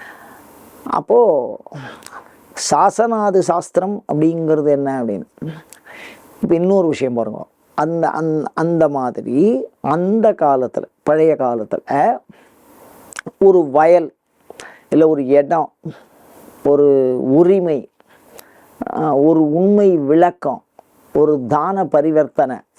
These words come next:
எதிர்காலத்திற்கும் அது வரணும் அப்படிங்கிறத என்ன பண்ணுவான்னு கேட்டிங்கன்னா, இந்த வயல் ஒருத்தருக்கு சொந்தம்னு வச்சுங்களேன், அதை ராஜா தான் சாசனம் பண்ணி கொடுக்கணும். இப்ப ரா-, அரச கட்டளைன்னு போட்டுட்டு, அது மேல ஒரு சில மங்கள வாசகம்லாம் எழுதுவா.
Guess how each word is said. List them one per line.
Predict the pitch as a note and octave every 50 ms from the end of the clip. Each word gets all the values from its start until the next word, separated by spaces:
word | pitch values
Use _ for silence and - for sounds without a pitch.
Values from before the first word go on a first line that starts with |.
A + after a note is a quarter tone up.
| - - - B2
எதிர்காலத்திற்கும் | C3+ C#3+ C#3 D#3 F3 E3+ D#3 D#3 D#3+ D#3+ D#3+ E3 E3 B2+ - E3+ D#3+ D3+ F#3 F#3
அது | E3 D3 C#3 B2+
வரணும் | A#2+ B2 C3+ D3 D#3+ D#3 D3 B2 - _ _ _ - - - - - -
அப்படிங்கிறத | C3+ C3+ - - D3 E3 E3 F3+ F3+ F3 D#3 D#3 D#3 D3 E3 E3
என்ன | C#3 C3 D3 E3
பண்ணுவான்னு | E3+ D#3 C#3 C3 C3 C3 C3
கேட்டிங்கன்னா, | C3 B2 B2+ A#2 A2 A#2 A2+ G#2+ G#2+ A2 A#2+ C3+ F3 G3+ G#3 - - _ _ _ _ _
இந்த | - F#3+ E3+ D#3+ D#3
வயல் | D3+ D#3 E3 F3 F#3+ F#3+ F3+
ஒருத்தருக்கு | E3 D#3 C3
சொந்தம்னு | D3 C3+ C3+ C3+ G#2 C#3+ C#3+ D3 D3+ D3 D3
வச்சுங்களேன், | C3+ B2+ A2 A#2 A#2 A2+ A#2
அதை | B2+ C3+ C#3 B2+ B2+
ராஜா | B2 C3 C#3+ D#3 D#3+ D#3+ D3
தான் | C#3 D#3+
சாசனம் | D3+ - C3+ C3+ - - C3 B2+
பண்ணி | B2 B2 A#2+
கொடுக்கணும். | A2+ A#2 A2 G#2+ G#2 G2+ - - _ - - - - - - _ - - - - - _ _ _ _
இப்ப | _ - D3
ரா-, | C3+ C#3 D3 D#3 D3 C3+
அரச | B2+ C#3 D3+ E3+ F3+ E3 - - E3+
கட்டளைன்னு | C#3 - C#3 A#2+ - C3 C3+ C3+ C#3+ C#3+ C#3+ A#2+
போட்டுட்டு, | B2+ A#2 G#2+ G#2 G#2 - - - B3+ - _ - - - - - - -
அது | - - D#3+
மேல | D#3+ E3+ F3 F3 E3+ E3 D3+ C3+ A#2+ - - - - _ -
ஒரு | - C#3+ C#3+
சில | - D3 C#3
மங்கள | B2+ C3+ C#3
வாசகம்லாம் | D3+ D#3 E3+ D#3+ D3 C#3 C3+ B2+ - B2+ A#2 B2 B2+ C3 B2+ B2
எழுதுவா. | B2 A#2+ A2 A2 A2 G2